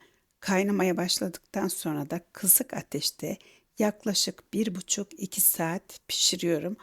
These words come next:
Ara sıra bu şekilde açıp kontrol edebiliriz. Su gerekiyorsa su ilave ederiz. Pişmiş olup olmadığına bakabiliriz. Benim yemeğim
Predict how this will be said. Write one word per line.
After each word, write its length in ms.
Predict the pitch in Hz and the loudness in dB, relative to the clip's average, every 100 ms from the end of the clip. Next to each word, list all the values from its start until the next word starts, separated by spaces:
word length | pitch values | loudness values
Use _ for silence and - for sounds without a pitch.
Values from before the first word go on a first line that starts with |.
| - - - | -18 -20 0
Ara 200 | 240 247 | 4 6
sıra 320 | - 196 180 | 4 4 0
bu 60 | 202 | 2
şekilde 500 | - 196 - 165 156 | 2 2 0 -2 0
açıp 440 | - - 208 - | -4 -4 -6 -8
kontrol 580 | - 202 180 - 156 160 | -2 0 0 -2 -2 -2
edebiliriz. 760 | - 175 196 185 190 196 190 - - _ | -4 -2 -4 -4 -6 -4 -4 -4 -6 _
Su 260 | - 254 | -2 -2
gerekiyorsa 800 | 208 185 175 - - 147 - 214 | 2 2 2 -4 -6 -2 -2 -2
su 300 | 208 - 247 | -4 -4 -4
ilave 520 | 208 196 175 165 180 | -2 -2 -2 -2 -4
ederiz. 520 | - - 170 170 208 - - - _ _ | -6 -4 -4 -2 -4 -4 -12 -20 _ _
Pişmiş 500 | 240 - - 220 - | 2 4 2 0 0
olup 300 | 202 202 - | 0 -2 -2
olmadığına 800 | 208 196 190 175 165 165 196 208 | 0 2 2 0 -4 -4 -6 -4
bakabiliriz. 880 | 180 - 165 - 165 156 170 262 - - - _ _ _ _ _ _ | -6 -4 -8 -4 -6 -4 0 0 0 -10 -20 _ _ _ _ _ _
Benim 240 | 240 262 277 | 4 8 8
yemeğim 520 | 247 208 190 202 | 8 6 2 0